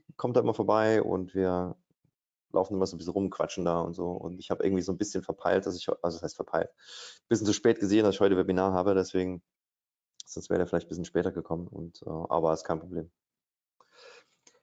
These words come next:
Das ist kein Problem. Nee, nee, Biergarten war gestern.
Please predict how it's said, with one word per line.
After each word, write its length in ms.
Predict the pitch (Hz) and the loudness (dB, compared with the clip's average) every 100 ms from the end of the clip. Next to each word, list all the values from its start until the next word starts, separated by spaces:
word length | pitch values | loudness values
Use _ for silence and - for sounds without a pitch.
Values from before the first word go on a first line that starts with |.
| _ _ - | _ _ -6
Das 120 | 104 | -4
ist 80 | - | -2
kein 140 | - | -4
Problem. 400 | - - - 95 _ - _ - | -4 -2 -4 -6 _ -20 _ -6
Nee, 100 | 107 | -2
nee, 160 | 104 104 | -2 2
Biergarten 400 | 110 110 104 98 | 2 4 2 2
war 80 | |
gestern. 380 | 92 95 87 87 | 0 -2 -4 -10